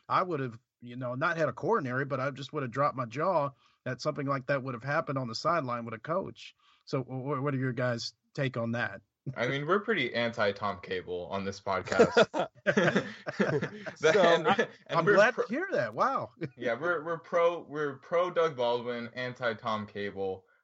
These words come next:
Speaker 2: for
Speaker 3: <laughs>
Speaker 2: football reasons and for non-football reasons.
Speaker 3: Yeah, and
Speaker 2: Um,
Speaker 3: I'll, I'll just say, like, we always have these sideline blow-ups.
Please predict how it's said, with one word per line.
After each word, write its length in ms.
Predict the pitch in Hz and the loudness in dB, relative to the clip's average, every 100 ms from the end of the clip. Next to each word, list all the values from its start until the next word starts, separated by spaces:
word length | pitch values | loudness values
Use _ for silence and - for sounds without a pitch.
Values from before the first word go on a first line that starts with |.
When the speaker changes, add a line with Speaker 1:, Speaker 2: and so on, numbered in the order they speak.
| _ | _
Speaker 2:
for 440 | 117 117 117 117 | 2 4 4 2
Speaker 3:
<laughs> 60 | - | 2
Speaker 2:
football 360 | 151 139 143 | 2 4 2
reasons 400 | 131 127 120 113 | 2 -2 -4 -6
and 100 | 104 101 | -8 -6
for 100 | 107 | -4
non-football 580 | 104 95 95 82 92 | -2 -4 -8 -8 -8
reasons. 480 | 87 85 - - - _ _ _ | -8 -14 -20 -20 -20 _ _ _
Speaker 3:
Yeah, 400 | 185 202 185 131 | -2 2 4 6
and 80 | - | 4
Speaker 2:
Um, 140 | - 135 _ - | 2 -4 _ -14
Speaker 3:
I'll, 180 | 165 220 | -10 -6
I'll 120 | 214 240 | -2 -2
just 260 | 381 - | -2 -4
say, 160 | 175 185 | -4 2
like, 240 | 185 160 135 | 4 2 0
we 160 | 202 | 0
always 380 | 202 185 196 165 | 2 2 0 -2
have 240 | 175 170 | -4 -6
these 180 | 160 170 | -6 -8
sideline 540 | - 185 208 185 185 156 | -4 -2 0 2 2 2
blow-ups. 640 | 156 151 143 123 - - | 2 4 4 2 -4 -20